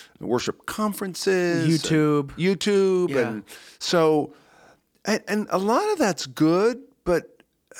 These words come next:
Speaker 1: it can be easy to drift away from, from what God says to
Speaker 2: Right.
Speaker 1: us about our worship.
Speaker 2: Right.
Speaker 1: And so in Psalm fifty, we have this clear,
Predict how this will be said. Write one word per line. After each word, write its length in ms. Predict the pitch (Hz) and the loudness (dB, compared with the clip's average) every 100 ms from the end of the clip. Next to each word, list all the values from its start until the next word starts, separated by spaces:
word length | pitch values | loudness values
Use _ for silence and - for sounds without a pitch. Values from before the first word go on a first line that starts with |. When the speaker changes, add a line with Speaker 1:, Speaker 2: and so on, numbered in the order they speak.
| - - - - - _ _ _ _ - _ | -14 -12 -16 -20 -20 _ _ _ _ -20 _
Speaker 1:
it 120 | 254 | -2
can 120 | 302 | 0
be 100 | 320 311 214 | 0 0 0
easy 340 | 233 233 185 165 | 0 0 -2 -2
to 100 | 147 | -2
drift 400 | 123 165 - 143 | 0 -2 0 -4
away 640 | 117 123 120 104 92 87 | -2 0 0 0 0 -2
from, 720 | - - 113 101 95 90 85 - _ - _ | -8 -4 -2 0 -2 -8 -12 -18 _ -20 _
from 280 | - - 120 | -8 -4 0
what 320 | 120 113 - _ _ _ _ _ - | 0 0 -2 _ _ _ _ _ -6
God 380 | 143 180 175 127 | -2 0 0 -4
says 760 | - - 67 - - - - - | -10 -8 -8 -10 -14 -14 -14 -10
to 120 | - | -2
Speaker 2:
Right. 160 | 143 127 | -2 -2
Speaker 1:
us 260 | - - - | -6 -12 -12
about 220 | 92 95 | -8 -6
our 80 | 82 | -6
worship. 380 | 80 - - - _ | -10 -14 -18 -20 _
Speaker 2:
Right. 260 | - 127 110 - - _ _ | -8 -8 -8 -14 -20 _ _
Speaker 1:
And 160 | 117 117 | -4 -2
so 300 | - 139 127 | 2 2 2
in 180 | 127 120 | 0 -2
Psalm 360 | - 165 185 | -2 -2 -2
fifty, 640 | 160 - 175 - 92 82 - _ | -4 -4 -4 -6 -8 -10 -16 _
we 220 | 104 123 | -6 -6
have 380 | 120 120 120 104 | -4 -2 -2 -2
this 400 | 98 92 - - - - - _ | -2 -2 -6 -10 -16 -20 -20 _
clear, 1040 | - - - 123 143 151 131 107 117 131 | -18 -14 -8 -2 2 2 4 2 0 -4